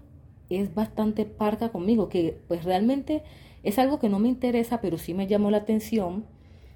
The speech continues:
porque noté la diferencia en ella. Y, ¿verdad? La chica se enojó conmigo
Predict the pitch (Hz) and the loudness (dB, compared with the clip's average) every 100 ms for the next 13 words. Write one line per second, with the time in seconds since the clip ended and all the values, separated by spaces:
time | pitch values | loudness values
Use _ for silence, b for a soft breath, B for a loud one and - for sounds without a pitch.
0 | b - 190 170 - 170 170 170 156 - | b -2 0 0 0 0 2 0 -2 2
1 | 247 302 269 202 175 160 165 190 180 165 | 2 4 2 0 0 -2 -4 -4 -4 -4
2 | 143 131 - - - - - - - - | -4 -6 -12 -20 -20 -20 -20 -20 -20 -20
3 | - - - - 226 233 220 175 151 165 | -20 -20 -20 0 6 6 6 4 2 2
4 | 247 349 - - - - - - - 175 | 0 -2 -8 -20 -20 -20 -20 -20 -4 -2
5 | 160 - 185 226 214 190 160 160 156 214 | -2 -4 -2 0 0 0 0 -4 -2 2
6 | 233 226 180 214 | 4 4 2 -4